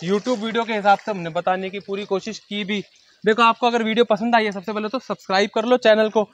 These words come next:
ताकि कोई भी ऐसी इन्फॉर्मेटिव अगली बार जब हम डालें तो आप मिस ना करो।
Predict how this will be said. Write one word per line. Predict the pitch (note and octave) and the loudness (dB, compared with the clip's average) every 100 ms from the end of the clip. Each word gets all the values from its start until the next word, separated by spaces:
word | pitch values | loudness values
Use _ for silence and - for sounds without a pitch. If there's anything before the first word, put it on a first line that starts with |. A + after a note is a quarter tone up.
| _ _ | _ _
ताकि | F#3+ F#3+ B3 B3 - | -2 0 -2 -2 -2
कोई | A3+ A3 B3 | 2 2 4
भी | B3 | 2
ऐसी | A3+ A#3 | 0 -2
इन्फॉर्मेटिव | G#3+ A3 G#3+ G#3+ A3+ | -4 -2 -2 0 -2
अगली | - E3 G3 A3 | 0 -2 -2 2
बार | A3+ | 2
जब | A3 A3 | 2 0
हम | G#3 | 2
डालें | F#3 G3+ E3+ _ _ - | 2 2 -2 _ _ -2
तो | A3+ | 0
आप | G#3+ | 0
मिस | G3 G3 | -2 -2
ना | G#3 F#3+ | 0 2
करो। | F3+ | 2